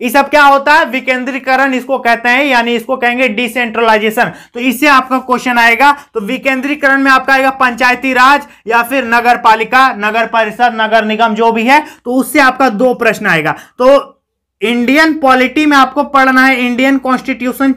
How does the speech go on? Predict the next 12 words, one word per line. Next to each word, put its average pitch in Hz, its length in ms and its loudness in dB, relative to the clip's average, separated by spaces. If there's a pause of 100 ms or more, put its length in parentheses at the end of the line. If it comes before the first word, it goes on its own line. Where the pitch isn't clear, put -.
चार 247 320 4 (680)
प्रश्न 247 280 0
के 254 160 0
लिए, 254 280 2 (220)
लोक 285 460 2
प्रशासन 302 640 2
एवं 294 240 0
सुशासन, 269 680 -2
इससे 254 340 -2
रहेगा 269 320 2
चार 254 320 2
प्रश्न। 269 400 -2